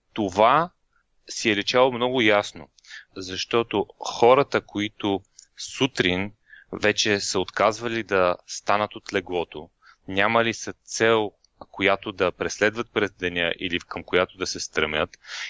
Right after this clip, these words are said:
и не са имали никаква мотивация и надежда да станат и да продължат с, а,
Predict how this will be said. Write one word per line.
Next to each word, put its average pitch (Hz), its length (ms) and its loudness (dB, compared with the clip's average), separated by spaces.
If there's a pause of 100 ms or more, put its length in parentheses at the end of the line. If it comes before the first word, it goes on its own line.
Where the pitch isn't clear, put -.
(120)
и 107 100 -4
не 95 140 0
са 127 640 2
имали 113 300 0
никаква 110 400 -6
мотивация 95 760 0
и 92 80 -2
надежда 95 640 0 (160)
да - 160 -8
станат 107 440 0
и 92 60 -8
да 85 80 -8
продължат 85 580 -8
с, - 560 -10
а, 82 180 0